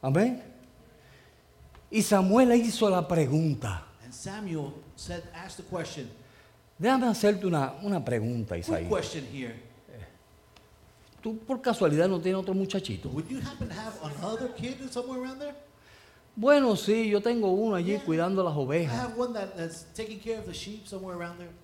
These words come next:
Speaker 1: que huele a oveja.
Speaker 2: Now he smells like a shepherd.
Speaker 1: Y él le dijo,
Speaker 2: And he said to him,
Speaker 1: "Hasta que él no venga,
Speaker 2: "Until he doesn't come,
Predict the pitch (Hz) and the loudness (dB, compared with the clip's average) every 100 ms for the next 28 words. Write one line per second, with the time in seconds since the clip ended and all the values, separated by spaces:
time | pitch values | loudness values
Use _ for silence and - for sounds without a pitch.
0 | - - - - 127 127 180 175 113 135 | -20 -20 -10 -2 0 2 2 2 2 0
1 | 120 101 - - 143 151 147 160 196 202 | 0 -4 -8 -14 -14 -14 -16 -14 -12 -10
2 | 180 156 147 139 - - - 180 165 - | -12 -16 -20 -20 -20 -20 -14 -12 -10 -12
3 | - - _ _ _ 104 123 160 127 143 | -14 -20 _ _ _ -2 2 2 2 2
4 | 139 90 80 - _ _ 131 135 175 - | 0 -2 -10 -14 _ _ -14 -12 -12 -10
5 | 190 180 139 104 101 101 - _ _ _ | -10 -10 -12 -12 -12 -16 -20 _ _ _
6 | - 110 - 117 - 113 160 143 135 185 | -10 -8 -6 -6 -4 -2 0 0 0 0
7 | 220 202 190 - - 127 127 151 135 190 | 0 -2 -6 -12 -18 -14 -12 -10 -10 -8
8 | 202 214 208 202 196 165 | -8 -8 -10 -10 -10 -12